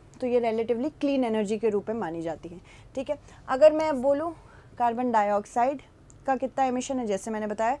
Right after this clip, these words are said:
कार्बन डाइऑक्साइड एमिशंस कम है, इस वजह से पार्टिकुलेट मैटर कम है, इस वजह से यहाँ पे ज़्यादा इशू नहीं होता है कार्बन एमिशंस को लेके। एलएनजी थोड़ा लॉन्गर रेंज देती है व्हीकल्स को,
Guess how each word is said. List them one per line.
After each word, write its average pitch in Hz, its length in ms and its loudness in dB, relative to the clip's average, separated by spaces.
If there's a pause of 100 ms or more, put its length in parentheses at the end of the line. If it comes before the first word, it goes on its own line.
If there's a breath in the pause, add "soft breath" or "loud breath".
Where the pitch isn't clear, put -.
(380 loud breath)
कार्बन 254 340 2
डाइऑक्साइड 233 420 4
एमिशंस 226 420 -4
कम 240 180 -2
है, 262 180 -6
इस - 220 -8
वजह 214 180 -2
से 262 240 -6 (360 loud breath)
पार्टिकुलेट 233 420 0
मैटर 220 240 -2
कम 254 200 -2
है, 262 160 -2
इस 220 120 -8
वजह 202 180 -2
से 208 140 -6
यहाँ 202 220 -6
पे 208 120 -8
ज़्यादा 196 260 0
इशू 196 300 -6
नहीं 220 260 -4
होता 196 220 -4
है 214 60 -2
कार्बन 180 340 -2
एमिशंस 180 380 -10
को 277 100 -4
लेके। 160 340 -6 (460 loud breath)
एलएनजी 330 440 0 (360 loud breath)
थोड़ा 294 120 0
लॉन्गर 269 380 2
रेंज 254 280 0
देती 202 260 -4
है 214 80 -6
व्हीकल्स 180 460 -4
को, 349 180 -6